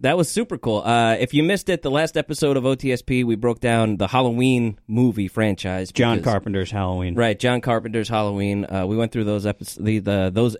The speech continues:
Speaker 1: movies, uh, the whole series, because how do you talk Halloween without starting there?
Speaker 2: Yeah, without talking about fourteen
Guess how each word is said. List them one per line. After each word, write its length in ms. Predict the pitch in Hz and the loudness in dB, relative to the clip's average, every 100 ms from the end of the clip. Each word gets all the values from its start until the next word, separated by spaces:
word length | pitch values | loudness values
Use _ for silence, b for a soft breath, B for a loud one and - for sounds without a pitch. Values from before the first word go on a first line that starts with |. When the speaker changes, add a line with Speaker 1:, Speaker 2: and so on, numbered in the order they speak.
| _ _ 110 | _ _ -4
Speaker 1:
movies, 720 | 113 139 131 123 113 101 - _ - | 2 4 4 2 -2 -4 -8 _ -4
uh, 340 | 101 95 92 | 0 0 0
the 100 | 95 | 0
whole 100 | 113 | 0
series, 640 | 123 - 107 104 101 95 - | 0 -2 0 0 -2 -4 -8
because 460 | 107 - 101 90 | -8 -4 -2 -2
how 120 | 107 | 0
do 80 | 107 | 0
you 160 | 101 95 | 0 -2
talk 320 | - 107 95 | -4 -4 -4
Halloween 440 | - 95 92 95 | -2 -2 -2 -4
without 320 | 87 87 90 - | -4 -4 -4 -4
starting 340 | 87 87 82 | -4 -4 -4
there? 320 | 85 82 78 _ _ - | -4 -4 -6 _ _ -6
Speaker 2:
Yeah, 200 | 104 98 | -2 0
without 260 | 92 175 | -2 -4
talking 260 | - 95 104 | -4 -4 -4
about 160 | 92 - _ _ _ | -6 -8 _ _ _
fourteen 540 | 107 98 - 101 95 | -4 -4 -4 -4 -4